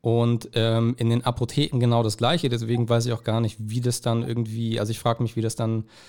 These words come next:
ablaufen soll, wie das dann irgendwie alles anlaufen soll. Das ist sowieso nochmal eine sehr, sehr spannende Frage. Ähm, aber, äh, allein jetzt nochmal zu sehen, Mitte zweitausendeinundzwanzig, wo wir jetzt gerade stehen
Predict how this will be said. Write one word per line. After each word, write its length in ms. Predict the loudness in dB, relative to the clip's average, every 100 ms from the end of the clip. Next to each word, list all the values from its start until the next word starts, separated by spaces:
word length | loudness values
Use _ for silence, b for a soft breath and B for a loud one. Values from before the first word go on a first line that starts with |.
| B B B _ _ -8
ablaufen 480 | -2 2 2 2
soll, 220 | 0 0 0
wie 40 |
das 180 | -4 -2
dann 100 | -2
irgendwie 300 | -2 -2 -4
alles 200 | -4 -4
anlaufen 480 | 0 2 2 2 2
soll. 160 | 2
Das 140 | 0 -2
ist 180 | -4 -6
sowieso 460 | -8 -4 -2 0
nochmal 280 | 0 2 0
eine 100 | 0
sehr, 180 | 0 0
sehr 140 | -2
spannende 340 | -2 -2 -2 -4
Frage. 460 | -4 -2 0 -2 b b b b -2
Ähm, 420 | 0 0 -2 -6 _
aber, 460 | -4 2 2 2 -4 _ _
äh, 80 | -12 -12 -10
allein 320 | -2 2 4 2
jetzt 220 | 2 2
nochmal 300 | 2 2 0
zu 100 | 0
sehen, 460 | 2 2 2 0 0
Mitte 460 | 4 4 4 0
zweitausendeinundzwanzig, 1400 | -2 -2 -2 0 -2 0 -2 -2 -2 -2 -2 -2 -2 -4 -2
wo 160 | 0
wir 60 | 0
jetzt 280 | 0 -2 -2
gerade 380 | -2 0 -2 -2
stehen 680 | -6 -6 0 2 2 0